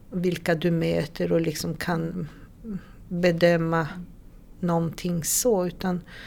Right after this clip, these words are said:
att bara helt plötsligt bli överfallen och inte se, det, det måste ju kännas oerhört fruktansvärt hemskt, eh, att bli utsatt för det. Och det är bara det att såna här händelser ju,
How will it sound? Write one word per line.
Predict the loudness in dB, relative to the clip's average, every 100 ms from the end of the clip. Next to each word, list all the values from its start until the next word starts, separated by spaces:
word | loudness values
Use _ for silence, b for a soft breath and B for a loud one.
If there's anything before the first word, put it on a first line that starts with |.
| B B B
att | -8 2
bara | 6 6
helt | 6 4 4 -2 -10 2
plötsligt | 6 6 4 0 -2 -2
bli | 4 6
överfallen | 6 4 0 0 -2 -2 -2 -2
och | 0
inte | 0 -2 -4
se, | -2 2 4 2
det, | 0 -6 -6
det | -8 -4 -2
måste | -2 -2 -2
ju | 0
kännas | 0 0 -2 -4 -4 -6 -10 -20 -20 -20 -14 -2
oerhört | 0 0 0 -2 -4 -6 -6
fruktansvärt | -6 -6 -8 -8 -8 -6 -8 -8 -8
hemskt, | -8 -8 -8 -8 -10 -12 -18 B B B B B B B B -4
eh, | -2 -2 -4
att | -6 0
bli | 2
utsatt | 4 2 0 0 0 -2
för | -2 0
det. | 0 -2 -6 B B B B B B B -20 -14 -8 B B B B B
Och | 6
det | 10
är | 10
bara | 10 8
det | 8 4
att | 4 0 -12 -12 B B B B B -10
såna | -2 0 2
här | 6 6 8
händelser | 6 6 4 -2 -2 -2
ju, | -2